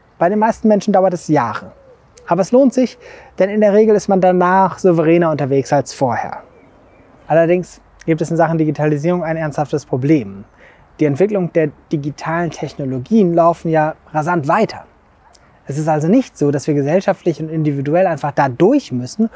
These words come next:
und dann haben wir wieder Ruhe. Möglicherweise müssen wir uns an diesen Zustand des Ausprobierens, Übens, Herausfindens und ständigen Weiterlernens als Dauerzustand gewöhnen. Soweit zur digitalen Pubertät. Vielleicht haben Sie während meiner Beschreibungen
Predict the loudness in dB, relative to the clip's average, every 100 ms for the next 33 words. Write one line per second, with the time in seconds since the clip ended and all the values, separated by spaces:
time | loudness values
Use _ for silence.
0 | -10 -8 -4 -2 0 -2 -2 -4 0 0
1 | 0 -4 _ -20 _ _ _ -4 -2 0
2 | 2 2 0 -2 -4 -6 -4 -6 -6 -8
3 | -4 -6 -4 -10 -10 -8 -6 -2 -2 0
4 | -2 -2 -6 -12 -18 _ _ _ 2 2
5 | 2 -2 -8 -16 _ _ -6 -4 -2 -4
6 | -4 -4 -4 -4 -8 -6 -4 -2 0 -2
7 | -2 -2 0 0 0 0 -2 -4 -8 -20
8 | -20 -4 -2 -2 -6 -20 _ _ 2 2
9 | 2 -2 -10 -12 -14 -16 -16 -18 -18 -20
10 | _ -20 -20 -20 -20 -2 0 2 0 0
11 | 2 2 2 0 -2 0 0 0 -2 -6
12 | -20 -20 -6 0 2 2 0 2 2 4
13 | 2 2 0 0 2 2 2 2 0